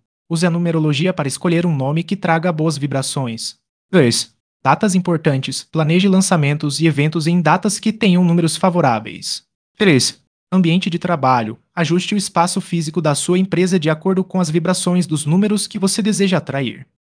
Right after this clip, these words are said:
Exemplos práticos de aplicação da numerologia. Para dar uma ideia mais clara,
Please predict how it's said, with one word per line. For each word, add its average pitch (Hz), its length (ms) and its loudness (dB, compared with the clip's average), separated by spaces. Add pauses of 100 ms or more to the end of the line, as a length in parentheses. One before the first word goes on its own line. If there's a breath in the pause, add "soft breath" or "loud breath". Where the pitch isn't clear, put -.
Exemplos 147 380 0
práticos 160 560 -2
de 156 100 0
aplicação 160 560 -2
da 175 120 0
numerologia. 180 680 2
Para 185 220 -2
dar 143 180 0
uma 190 140 2
ideia 165 280 2
mais 127 300 -4
clara, 160 440 0